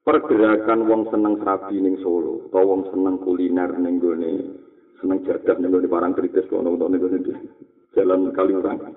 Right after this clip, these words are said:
Iku menggerakkan uang. Iku ngono tenan.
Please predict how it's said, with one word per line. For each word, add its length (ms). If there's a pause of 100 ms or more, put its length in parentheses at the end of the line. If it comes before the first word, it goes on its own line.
(640)
Iku 320
menggerakkan 560
uang. 480
Iku 120
ngono 280
tenan. 480